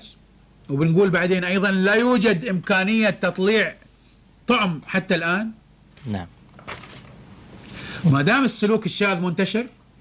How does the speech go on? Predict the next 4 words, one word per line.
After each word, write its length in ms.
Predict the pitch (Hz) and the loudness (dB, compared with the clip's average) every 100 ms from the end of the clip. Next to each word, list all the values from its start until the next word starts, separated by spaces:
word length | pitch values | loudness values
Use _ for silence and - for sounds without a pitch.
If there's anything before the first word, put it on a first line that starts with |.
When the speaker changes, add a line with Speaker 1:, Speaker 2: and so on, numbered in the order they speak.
| - - _ - - - | -20 -20 _ -20 -20 -2
Speaker 1:
إذاً 260 | 185 190 180 | 0 0 -2
احتمال 640 | - 185 185 214 185 165 - | -4 -2 0 0 0 -4 -4
أنه 300 | 170 170 175 | -2 0 2
ينتشر 600 | 180 165 240 - 185 | 2 2 0 0 -2